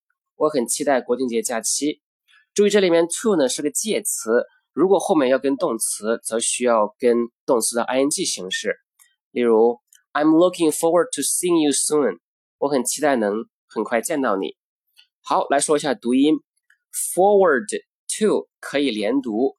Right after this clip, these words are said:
forward的末尾是个的，to呢开头是个t，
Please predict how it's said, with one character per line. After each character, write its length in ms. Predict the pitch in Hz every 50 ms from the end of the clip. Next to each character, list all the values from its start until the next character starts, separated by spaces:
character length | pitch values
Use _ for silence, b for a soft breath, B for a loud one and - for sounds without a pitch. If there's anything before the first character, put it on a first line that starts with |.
| _ -
forward 440 | - - - 185 190 196 190 160 127
的 80 | 135
末 200 | 135 160 190 180
尾 140 | 139 110 101
是 140 | - - -
个 80 | 127 120 107 - _ _
的， 180 | 170 196 - - - _ _ _ _ _ _ _ _ - -
to 180 | - 233 208 165
呢 200 | 143 120 113 113
开 200 | - - 156 139
头 140 | 143 135
是 160 | 123 - - 131
个 120 | 117 104
t， 60 | -